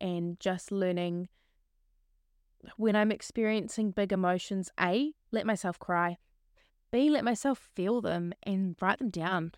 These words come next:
If they're really that bothering you, write them down and try to figure out where they're coming from. The only person that can overcome the obstacles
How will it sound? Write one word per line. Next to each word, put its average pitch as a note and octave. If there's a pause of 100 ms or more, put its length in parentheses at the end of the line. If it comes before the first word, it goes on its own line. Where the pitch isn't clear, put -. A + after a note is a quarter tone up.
(340)
If G3+
they're G3+
really G3
that F3+
bothering F3+
you, E3+
write E3+
them F#3
down F3
and F3
try F3+
to -
figure E3+
out D#3+
where -
they're -
coming F3
from. F#3 (580)
The G#3+
only G3+
person G3
that F#3
can F#3+
overcome F3+
the F3+
obstacles F3+